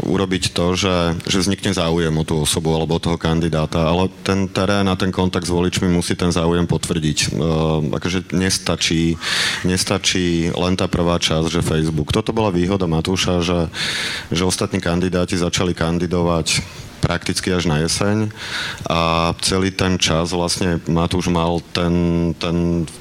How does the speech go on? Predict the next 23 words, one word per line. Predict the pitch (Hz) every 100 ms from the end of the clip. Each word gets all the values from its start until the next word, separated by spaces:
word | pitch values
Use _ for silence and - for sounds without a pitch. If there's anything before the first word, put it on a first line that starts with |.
| - 78 -
priestor | 85 87 - 87
sociálnych | 87 - 87 87 85
sietí | 82 76
sám, | 82 - 71 76 76 -
že | 92
mohol | 85 87 85 85
aktívne | - 104 87 87
komunikovať | 80 87 85 85 92 85
svoje | - 90 90
posolstvá, | 85 - 101 - 101 101 98 - - -
nevchádzali | 85 - 95 87 87
do | 82 82
toho | 90 85 80
akože | 80 - - 85 -
iné, | 90 101
negatívne, | 90 82 92 90 95 92 92 90
takže | 90 85 90 82 - - -
za | 87 98
ten | 104 90 85
čas | 90 92
sa | - 90
vedel | 82 90 92 85 80 -
zviditeľniť, | 71 82 85 87 101 101 110 117